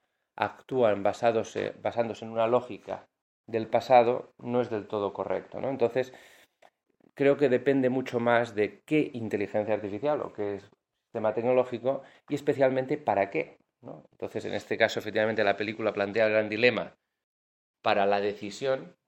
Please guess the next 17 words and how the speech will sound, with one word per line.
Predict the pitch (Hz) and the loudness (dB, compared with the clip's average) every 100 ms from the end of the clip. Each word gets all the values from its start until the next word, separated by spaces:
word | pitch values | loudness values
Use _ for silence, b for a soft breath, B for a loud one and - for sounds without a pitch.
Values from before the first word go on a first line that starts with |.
| _ _ | _ _
pero | 104 | -12
sí | 98 104 | -12 -10
que | 104 | -12
es | - | -6
cierto | 104 95 107 - | -6 -4 -8 -8
que | _ 101 101 104 - | _ -4 -4 -6 -16
en | - 92 - - - | -20 -20 -20 -20 -14
las | 87 - | -14 -8
salas | 90 92 | -6 -4
de | 92 | -6
justicia | - 95 - 107 - 92 82 - - | -14 -16 -10 -10 -8 -6 -6 -8 -12
y | 98 98 78 - | -6 -6 -6 -10
en | 95 | -8
la | |
administración | 95 85 - 90 101 | -8 -8 -10 -10 -8
de | 95 | -8
justicia | 95 95 104 104 | -10 -12 -8 -6